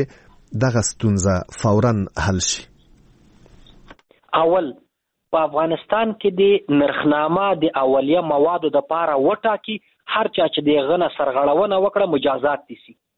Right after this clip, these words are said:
Speaker 2: دویم، خصوصي سکتور د دې ټکس او مالیه معلومه سي او پنځوس نه اویا فیصده معافیت دې ورکړل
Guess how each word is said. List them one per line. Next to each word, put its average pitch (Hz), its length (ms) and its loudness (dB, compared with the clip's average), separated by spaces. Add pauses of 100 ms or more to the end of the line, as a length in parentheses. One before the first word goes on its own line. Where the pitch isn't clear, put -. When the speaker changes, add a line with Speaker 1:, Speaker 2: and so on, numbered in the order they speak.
(600)
Speaker 2:
دویم، 147 420 0 (560)
خصوصي 180 360 -2 (100)
سکتور 214 380 0
د 196 180 0
دې 180 260 0
ټکس 202 240 -4
او 175 140 2
مالیه 156 520 0 (320)
معلومه 160 480 0
سي 220 200 -4 (120)
او 147 120 2 (200)
پنځوس 160 460 2
نه 190 100 2 (140)
اویا 160 380 2
فیصده 156 300 0
معافیت 143 440 -2
دې 196 220 2
ورکړل 202 300 -2